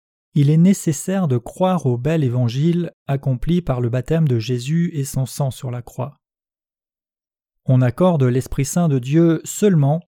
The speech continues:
à ceux dont les péchés ont été complètement lavés. La foi en l'Évangile signifie reconnaître Jésus-Christ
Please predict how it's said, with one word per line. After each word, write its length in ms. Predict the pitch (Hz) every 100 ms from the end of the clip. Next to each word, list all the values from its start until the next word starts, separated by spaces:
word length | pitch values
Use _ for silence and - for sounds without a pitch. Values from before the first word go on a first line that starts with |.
| _ _
à 180 | 135 131
ceux 240 | - 180
dont 140 | 147 135
les 140 | 127
péchés 480 | - 139 - 139 143
ont 100 | 127
été 420 | 139 127 139 143 _
complètement 580 | 185 190 151 139 - 123
lavés. 400 | 117 113 113 104 _ _ _ _ _ _ _ _ _ _ _ _ _ _ _ _ -
La 200 | 131 120
foi 520 | 127 - 190 196 202 -
en 160 | 135
l'Évangile 720 | 131 127 139 143 156 185 180 - - _
signifie 640 | - 180 175 175 - 208
reconnaître 640 | 180 160 165 175 196 - 139
Jésus-Christ 840 | 127 139 147 - 180 185 -